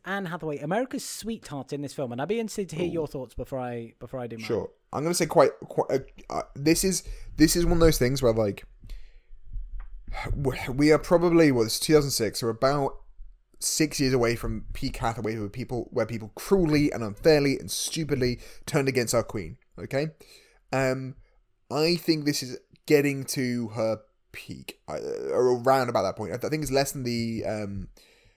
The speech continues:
Speaker 2: probably where we should have put them for the Princess Diaries films, but, uh, that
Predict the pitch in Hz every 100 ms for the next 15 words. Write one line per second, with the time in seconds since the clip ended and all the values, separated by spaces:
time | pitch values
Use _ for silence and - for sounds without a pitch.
0 | _ _ _ - 123 117 107 107 107 101
1 | 98 - 110 120 107 107 - 98 90 80
2 | 71 - 104 98 139 135 127 135 127 123
3 | _ _ _ _ 120 113 - 107 101 95
4 | - 110 110 95